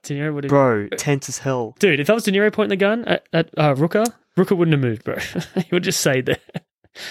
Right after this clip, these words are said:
Speaker 1: 'Cause he didn't buy, bro. Of course he's gonna jump on
Speaker 2: I
Speaker 1: him.
Speaker 2: didn't move when, when Pacino said that. I was like, "No, shit." Like, I was, like, taken aback. I wasn't moving at all.
Speaker 1: Uh, now we get to, uh, the apartment that Shorty's gonna be living in very shortly. <laughs> Filled with alcohol. So many bottles of alcohol here.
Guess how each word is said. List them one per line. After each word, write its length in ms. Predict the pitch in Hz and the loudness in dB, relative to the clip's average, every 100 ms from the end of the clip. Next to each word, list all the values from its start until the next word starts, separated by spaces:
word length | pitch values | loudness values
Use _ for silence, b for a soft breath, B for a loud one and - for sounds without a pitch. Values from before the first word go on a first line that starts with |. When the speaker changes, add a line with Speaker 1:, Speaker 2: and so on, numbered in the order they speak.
| B - | B -2
Speaker 1:
'Cause 60 | |
he 80 | 180 | 2
didn't 160 | 220 180 | 2 2
buy, 240 | 165 202 | 4 2
bro. 140 | 117 | 2
Of 100 | 123 | -4
course 180 | - 208 | 0 0
he's 80 | 202 | 2
gonna 100 | 160 | 0
jump 300 | 131 127 127 | 0 -2 2
on 60 | 170 | 2
Speaker 2:
I 60 | |
Speaker 1:
him. 40 | 214 | 4
Speaker 2:
didn't 220 | 202 165 | 2 2
move 260 | 147 139 | 2 4
when, 300 | 131 139 131 - | 2 0 -4 -4
when 260 | 143 131 | -4 -4
Pacino 440 | - - - 135 117 | -10 -10 -2 0 0
said 160 | 123 110 | -4 -4
that. 200 | 110 - _ _ | -8 -10 _ _
I 40 | 139 | -4
was 80 | |
like, 120 | 135 139 | -4 2
"No, 240 | 165 139 | 2 2
shit." 340 | - 160 135 | 0 -2 0
Like, 120 | 127 123 | 0 2
I 80 | |
was, 120 | 143 143 | 2 2
like, 140 | 131 _ - | -2 _ -14
taken 200 | 151 139 | -8 -6
aback. 460 | 113 127 117 - - - | 0 0 0 -6 -14 -6
I 40 | |
wasn't 200 | 143 143 | -4 -2
moving 220 | 139 127 | -4 -4
at 60 | 120 | -6
all. 260 | 123 120 - - | -6 -8 -14 -14
Speaker 1:
Uh, 120 | 131 - | -12 0
now 180 | 156 170 | 4 4
we 60 | |
get 140 | 165 151 | 4 2
to, 180 | 160 143 | 4 4
uh, 120 | 131 | 6
the 100 | 139 | 4
apartment 380 | 135 143 143 135 | 4 2 2 2
that 100 | - | 0
Shorty's 280 | - 139 127 | 2 2 2
gonna 60 | 123 | 2
be 80 | |
living 160 | 127 123 | 0 0
in 100 | 120 | 0
very 220 | 117 123 123 | 2 2 2
shortly. 480 | - 123 110 98 - | 0 -2 -2 -6 -4
<laughs> 560 | - - 170 - 170 - - 156 _ - - _ | -6 -2 -4 -4 -6 -8 -8 -10 _ -20 -20 _
Filled 240 | - 143 131 | 0 2 2
with 100 | - | 0
alcohol. 760 | 135 147 151 139 143 143 143 _ | 2 2 -2 0 0 -2 -4 _
So 240 | - - 233 | -10 0 2
many 160 | 226 | 4
bottles 240 | 170 170 160 | 4 2 2
of 60 | |
alcohol 300 | 143 147 135 | 0 -2 -6
here. 300 | 123 110 - | -6 -8 -12